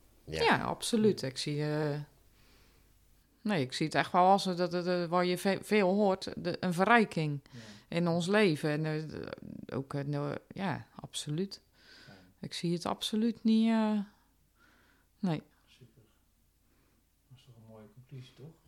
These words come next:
Speaker 2: Ja, dacht ik ook.
Speaker 1: <laughs> Ja, het is niet zwaar, ja.
Speaker 2: Wij ervaren het niet als, als
Speaker 1: Nee, ja.
Speaker 2: zwaar,
Speaker 3: Nee.
Speaker 2: nee.
Speaker 3: Nee.
Speaker 2: Maar goed, dat scheelt misschien Joep is enig kind. Dat,
Speaker 3: Ja.
Speaker 2: dat is misschien toch wel wat anders. Je hebt alle tijd voor hem. Eh,
Speaker 3: Ja.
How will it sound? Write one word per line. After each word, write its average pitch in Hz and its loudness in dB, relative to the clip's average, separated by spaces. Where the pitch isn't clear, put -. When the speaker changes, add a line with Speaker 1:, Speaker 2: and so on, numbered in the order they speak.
Speaker 2:
Ja, 180 0
dacht 160 6
ik 180 8
ook. 294 10
Speaker 1:
<laughs> - -4
Ja, 78 2
het - -6
is 85 -4
niet 92 -4
zwaar, 92 -2
ja. 95 2
Speaker 2:
Wij 185 0
ervaren 185 4
het 170 -8
niet 226 6
als, - -2
als - -4
Speaker 1:
Nee, 98 -2
ja. - 0
Speaker 2:
zwaar, 139 0
Speaker 3:
Nee. 139 2
Speaker 2:
nee. 131 6
Speaker 3:
Nee. - -20
Speaker 2:
Maar 185 -4
goed, 202 0
dat - -6
scheelt - -4
misschien 180 -4
Joep 190 -4
is 165 -4
enig 147 -4
kind. 180 -8
Dat, - -8
Speaker 3:
Ja. - -8
Speaker 2:
dat 170 -6
is 180 -2
misschien 175 -2
toch 175 -2
wel 165 -4
wat 147 -4
anders. 165 -2
Je 185 -6
hebt 208 -6
alle 190 -2
tijd 156 -4
voor 156 -2
hem. 156 -8
Eh, 170 -2
Speaker 3:
Ja. 160 -4